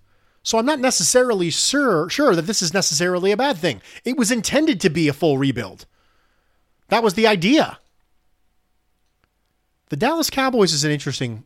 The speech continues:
interesting thing. Sixty-six point five percent of their snaps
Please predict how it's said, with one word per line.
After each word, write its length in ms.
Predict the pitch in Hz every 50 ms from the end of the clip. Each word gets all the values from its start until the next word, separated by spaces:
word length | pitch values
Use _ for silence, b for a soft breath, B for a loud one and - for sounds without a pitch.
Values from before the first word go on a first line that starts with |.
| _
interesting 380 | - 160 139 - - - 131 117
thing. 220 | 107 113 92 87 _ _ _ _ _ _ _ _ _ _ _ _
Sixty-six 680 | _ - - - 285 - - - 247 - - 233 - -
point 260 | - - - 196 185
five 480 | - - 190 151 110 98 98 - - - _ _ _ _ _ _ _
percent 300 | - 165 139 - 196 185
of 40 | 170
their 100 | 160 151
snaps 540 | 135 - 170 151 - - - - - - -